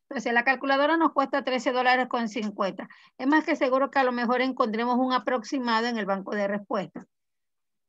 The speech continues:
Dice, si se le aplicó el descuento del treinta y cinco por ciento, ¿cuál será su nuevo precio?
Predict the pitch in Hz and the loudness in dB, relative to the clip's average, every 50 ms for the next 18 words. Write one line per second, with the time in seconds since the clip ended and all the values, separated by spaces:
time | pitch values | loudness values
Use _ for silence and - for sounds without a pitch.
0 | _ _ - 311 254 214 - 233 196 196 - - 311 302 294 269 269 269 262 262 | _ _ -2 -2 0 -2 -2 -8 -12 -12 -6 -2 0 2 2 4 2 2 2 0
1 | 254 - - 285 262 262 247 240 247 - 240 247 214 - 302 302 320 349 330 339 | 0 0 0 0 2 2 2 0 0 -2 -6 -6 -2 2 4 4 6 6 4 2
2 | 302 - - _ - 302 285 269 247 208 196 196 214 208 202 202 190 196 214 214 | 0 -2 -4 _ 0 2 2 2 2 -2 -4 -4 -2 -2 -2 -2 -2 -2 -2 -2
3 | 202 190 196 196 202 - 247 247 240 - 269 - - 254 240 233 - - 240 220 | -2 -2 -4 -4 -4 -6 -8 -6 -6 -10 -6 -2 -2 0 0 -2 -4 -4 -4 -4
4 | 208 190 196 214 208 202 - - 277 294 320 320 302 - 339 339 302 277 247 240 | -4 -4 -6 -6 -8 -8 -2 2 2 2 2 2 0 -2 -2 -2 2 2 4 4
5 | 233 240 233 - - 247 226 226 220 214 214 214 208 208 202 202 202 196 - - | 4 2 0 -2 -4 -2 -2 -2 -2 -2 -2 -2 -2 -2 -2 -4 -6 -6 -8 -6
6 | 226 202 202 196 190 185 - - 262 262 277 311 | -4 -4 -2 -2 -4 -6 -6 -6 -4 -4 -4 -4